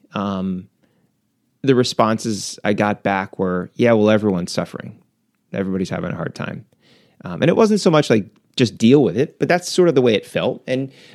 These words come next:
I'm a, a realist too. And I, I looked at it and said, "Well, you know, maybe I could have been more vocal about how I was feeling and how much difficulty I was having."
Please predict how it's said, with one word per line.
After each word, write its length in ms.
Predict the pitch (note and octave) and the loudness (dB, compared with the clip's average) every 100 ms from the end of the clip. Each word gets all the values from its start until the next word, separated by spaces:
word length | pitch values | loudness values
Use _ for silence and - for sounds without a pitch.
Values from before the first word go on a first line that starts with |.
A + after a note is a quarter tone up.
| - | -4
I'm 140 | D3+ C#3+ | 0 0
a, 120 | - | 0
a 80 | C3 | 0
realist 560 | G#2 A2 A2 B2+ - - | 2 2 2 -2 -4 -6
too. 300 | - B2 E3+ | 0 0 0
And 80 | A2 | -2
I, 160 | G#2 - | -2 -2
I 100 | A2+ | -2
looked 220 | A2 A#2 | 0 0
at 60 | |
it 120 | A2 - | -2 -2
and 100 | - | -2
said, 160 | A#2 | 0
"Well, 240 | A#2+ B2+ B2 | 2 2 2
you 80 | |
know, 60 | A2+ | 2
maybe 220 | A2 A2 | 2 2
I 80 | A2 | 0
could 140 | - G#2 | 0 -2
have 100 | F#2+ | 0
been 140 | G#2 | 0
more 220 | G#2 G2+ | 0 -2
vocal 400 | F2 G2 G2 F#2+ | 0 0 0 -4
about 240 | F#2 F#2 F2+ | -2 -6 -6
how 300 | - A2 A2 | -4 0 0
I 60 | |
was 200 | F#2 E2 | 0 -4
feeling 320 | - - F#2+ | -8 -8 -8
and 80 | - | -10
how 140 | - G2 | -4 -4
much 260 | G2+ - | -4 -6
difficulty 540 | G#2 G2 F#2 F2 - F2 | -6 -4 -6 -6 -4 -4
I 40 | |
was 140 | F2 | -4
having." 400 | - C#3 B2+ F#2 | -2 -2 0 -4